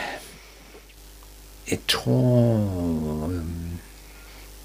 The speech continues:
det var en, der hed Mike Lane. En fra England, vi havde som træner dengang.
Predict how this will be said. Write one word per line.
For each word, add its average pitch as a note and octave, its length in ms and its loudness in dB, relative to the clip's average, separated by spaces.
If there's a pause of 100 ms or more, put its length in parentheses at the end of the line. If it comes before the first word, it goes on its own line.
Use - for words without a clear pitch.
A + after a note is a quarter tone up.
(200)
det F#2+ 100 8
var F#2 60 8
en, G#2 140 10
der G#2 100 4
hed F#2+ 100 8
Mike F#2+ 300 8
Lane. A#2 220 8 (600)
En G#2+ 240 10
fra F#2+ 200 8
England, G#2+ 360 10
vi F#2 240 4
havde A#2+ 360 12
som G2 260 6
træner A#2+ 340 8
dengang. G#2 320 8